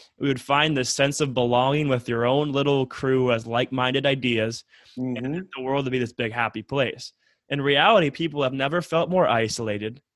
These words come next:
Speaker 1: Loneliness has be-, never been a bigger issue in the world. And the amount of hate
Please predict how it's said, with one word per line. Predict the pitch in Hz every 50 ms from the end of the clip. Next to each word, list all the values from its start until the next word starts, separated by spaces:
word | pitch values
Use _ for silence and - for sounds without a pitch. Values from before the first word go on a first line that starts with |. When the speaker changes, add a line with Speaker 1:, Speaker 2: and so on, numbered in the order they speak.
| _ _ -
Speaker 1:
Loneliness | 120 131 143 156 170 185 180 175 170 165 -
has | 135 123
be-, | 120 117 135 - 131
never | 131 131 135 139 147
been | 156 160 160
a | 151
bigger | 139 151 147 156 170 - 131
issue | 131 127 - - 139 135
in | 135 147
the | 147 127
world. | 110 110 107 107 107 113 123 - _ _ _ _ _ -
And | 143 147 156
the | 156
amount | 156 156 170 185 180 147
of | 127
hate | 123 - - - - - 220 160 - - - -